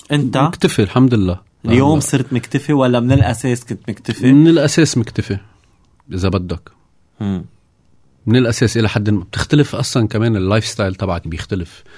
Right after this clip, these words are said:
Speaker 1: مم.
Speaker 2: يعني، هلأ أنا في عندي، في عائلة وبيت و-،
Speaker 1: بس اليوم نسمع إنه الممثلين عم يقبضوا أرقام كتير عالية.
Speaker 2: في،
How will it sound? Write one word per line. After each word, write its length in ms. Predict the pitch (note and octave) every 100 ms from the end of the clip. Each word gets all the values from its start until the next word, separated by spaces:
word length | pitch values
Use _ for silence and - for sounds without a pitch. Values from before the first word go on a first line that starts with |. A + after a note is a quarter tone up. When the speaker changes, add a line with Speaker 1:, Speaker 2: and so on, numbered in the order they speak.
| - - - - -
Speaker 1:
مم. 160 | A2+ G#2
Speaker 2:
يعني، 240 | E2+ E2+ F2+
هلأ 400 | G#2 G#2 F#2 G2+
أنا 120 | G2+
في 320 | - G2+ F#2
عندي، 440 | E2 F2+ E2 D#2+
في 200 | D2+ F2
عائلة 320 | D2 F2 G2 F#2+
وبيت 540 | D#2+ E2 F#2+ G#2 -
و-، 120 | C#3+
Speaker 1:
بس 200 | B2+ B2+
اليوم 260 | C3+ E3+ E3
نسمع 400 | D#3+ - B2 F2+
إنه 140 | A2+
الممثلين 600 | A2+ A2 A2 - B2+ D3+
عم 140 | G2+ A2+
يقبضوا 460 | C#3 C3 A2 F#2
أرقام 320 | F#2 - B2+
كتير 300 | B2 - C3
عالية. 440 | G2 G2+ G#2 - -
Speaker 2:
في، 400 | - C#3 A2+